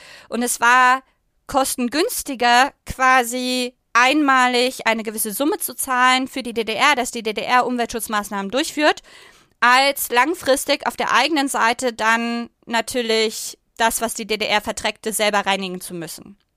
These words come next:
Genau, also diese zwei Sachen sind eigentlich die Beispiele, wo es richtig gut geklappt hat in den achtziger Jahren.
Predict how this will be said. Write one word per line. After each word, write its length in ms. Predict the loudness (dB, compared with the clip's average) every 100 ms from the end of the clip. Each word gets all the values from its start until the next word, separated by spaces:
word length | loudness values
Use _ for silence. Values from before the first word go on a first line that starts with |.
| -10
Genau, 280 | -4 -2 -2
also 440 | 0 0 0 -2 -6 _
diese 240 | -4 -2 -2
zwei 260 | 2 2
Sachen 300 | 4 2 0
sind 260 | -4 -4 0
eigentlich 800 | 2 2 -2 -8 -4 -4 -6 -14 _ _ _ _ _ _ _ _ _ _ _ _
die 600 | -4 0 2 2 2 -2 -6 _ _
Beispiele, 720 | 4 4 4 0 -2 -2 -2
wo 120 | -2 -2
es 340 | -2 -6 -4
richtig 360 | -4 -4 -10 -12
gut 160 | -12
geklappt 480 | -10 -2 -2 -2 -6
hat 380 | -2 -2 -4 -8 -8 -4
in 120 | -2
den 140 | 0
achtziger 400 | 0 -4 -4 -2
Jahren. 440 | 0 2 0 -2